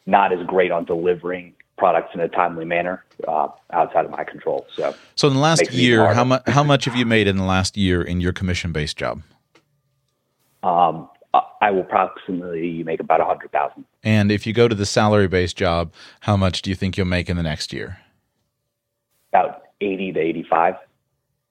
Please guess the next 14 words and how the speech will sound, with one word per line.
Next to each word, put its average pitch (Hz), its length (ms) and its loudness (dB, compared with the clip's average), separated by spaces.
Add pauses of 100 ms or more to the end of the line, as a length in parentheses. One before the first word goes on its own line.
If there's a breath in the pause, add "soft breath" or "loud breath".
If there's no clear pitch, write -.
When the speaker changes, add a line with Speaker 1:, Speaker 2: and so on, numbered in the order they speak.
(1200 soft breath)
Speaker 2:
In 139 220 4
your 147 220 6
commission-based 104 760 0
job, 71 300 -2
have 113 440 0
you 98 720 2 (360)
exhausted 98 840 2
all 101 240 6
of 98 100 0
your 101 160 -2
opportunities 95 840 -2 (420 loud breath)
to 113 120 0
dramatically 95 920 0
increase 101 680 0